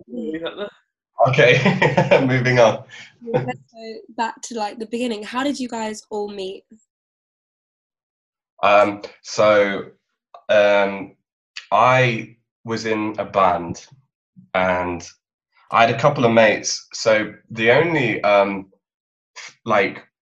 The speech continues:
Speaker 2: original members, if you wanna say that, I mean, I don't believe in that word, because, I mean, the band is what it is today 'cause of the guys that are in it now. But, um, the, the, the only original members now are myself and Martin, um,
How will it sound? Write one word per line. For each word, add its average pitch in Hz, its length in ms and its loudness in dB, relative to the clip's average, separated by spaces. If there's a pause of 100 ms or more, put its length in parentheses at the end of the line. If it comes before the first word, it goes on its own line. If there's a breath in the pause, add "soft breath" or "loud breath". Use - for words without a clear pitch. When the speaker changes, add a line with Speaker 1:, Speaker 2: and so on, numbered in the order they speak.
(160)
Speaker 2:
original 110 560 -2
members, 104 480 -2
if 95 140 -14
you 98 80 -8
wanna 95 200 0
say 95 280 2
that, 90 360 2
I 92 60 -6
mean, 104 140 -2
I 107 120 4
don't 98 200 -2
believe 92 320 -4
in 95 100 -6
that 90 200 0
word, 95 300 0
because, - 260 -16
I 92 80 2
mean, 92 200 -4
the 90 60 -6
band 92 320 0
is 92 180 -12
what 90 120 0
it 90 100 -6
is - 140 -12
today 90 280 -2
'cause - 140 -20
of 87 60 -18
the 87 60 -16
guys 87 280 -2
that - 100 -8
are 85 100 -8
in 85 80 -8
it - 80 -10
now. 90 380 2
But, 90 220 2 (480)
um, 92 500 2 (640)
the, 110 200 -4
the, 107 220 -4
the 107 160 -2
only 120 180 4
original 107 400 -4
members 98 360 -2
now 92 540 0
are 92 300 2
myself 92 600 0 (160)
and 90 440 -2 (320)
Martin, 90 760 -2 (420)
um, 87 500 -4